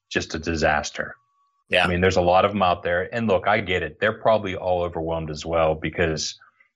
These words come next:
Speaker 1: you know, nobody was set up for all these. Um, so we're really working through that, trying to get that all cleaned back up.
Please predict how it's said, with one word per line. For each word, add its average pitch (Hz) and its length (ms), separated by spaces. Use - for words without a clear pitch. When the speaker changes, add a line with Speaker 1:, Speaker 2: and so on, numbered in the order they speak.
Speaker 1:
you 107 80
know, 90 100
nobody 98 340
was 85 160
set 82 220
up 82 260
for 80 160
all 76 160
these. 69 380
Um, 78 560
so - 340
we're 107 240
really 104 260
working 92 460
through 87 240
that, 80 360
trying 87 380
to 85 80
get 85 220
that 85 140
all 80 140
cleaned 80 400
back 78 300
up. 73 240